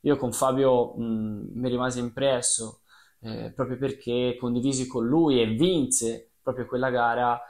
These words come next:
ai campionati italiani giovanili del duemiladiciassette, la finale che appunto fece a Roma.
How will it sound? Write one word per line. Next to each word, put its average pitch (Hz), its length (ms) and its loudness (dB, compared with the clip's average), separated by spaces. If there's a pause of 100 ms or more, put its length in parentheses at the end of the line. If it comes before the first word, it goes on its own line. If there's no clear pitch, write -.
(120)
ai 123 100 -6
campionati 135 460 -2
italiani 131 340 0
giovanili 131 340 -2
del 120 160 0
duemiladiciassette, 120 1040 -2
la 113 120 -2
finale 113 680 -6
che - 60 -16
appunto 117 340 -16
fece 113 320 -10
a 113 80 -8
Roma. 110 400 -8